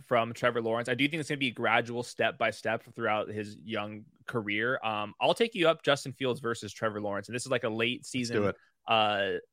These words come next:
Speaker 1: ranking switch for me. I was, I was with you until I kinda saw what the Bears have been doing. The concepts look good. Lots of bootleg, lots of play action, seven-step drops, deep targets in general, more screens, more motion, all the stuff that we were yelling, uh,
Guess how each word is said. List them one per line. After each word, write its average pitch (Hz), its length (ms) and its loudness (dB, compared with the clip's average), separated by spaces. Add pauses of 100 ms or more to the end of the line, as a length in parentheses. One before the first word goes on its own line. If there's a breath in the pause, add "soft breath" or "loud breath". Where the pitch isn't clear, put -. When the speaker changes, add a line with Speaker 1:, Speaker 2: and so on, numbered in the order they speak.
Speaker 1:
ranking 131 340 2
switch 139 400 0 (160)
for 127 200 6
me. 143 180 0
I 131 80 8
was, 117 200 2
I 110 120 2
was 131 300 6 (220)
with 131 220 0
you 151 160 2
until 123 280 0
I 120 100 4
kinda 120 240 -2
saw 110 240 2
what 107 260 2 (340)
the 117 80 -2
Bears 110 280 2
have 123 60 -10
been 117 80 -6
doing. 120 160 -2
The 151 60 -2
concepts 185 440 0
look 175 180 -2
good. 165 220 6 (180)
Lots 127 240 4
of 143 160 0
bootleg, 120 460 2
lots 104 260 -2
of 120 80 -10
play 139 160 2
action, 143 380 4
seven-step 151 580 0
drops, 104 400 0
deep 135 160 -8 (100)
targets 143 360 0
in 143 100 -6
general, 139 400 2 (100)
more 139 200 4
screens, 180 520 -4
more 127 260 4
motion, 156 420 2
all 190 180 4
the 233 80 -4
stuff 208 240 -2
that 175 80 0
we 165 60 -4
were 151 80 -2
yelling, 139 360 0 (380 soft breath)
uh, 123 280 6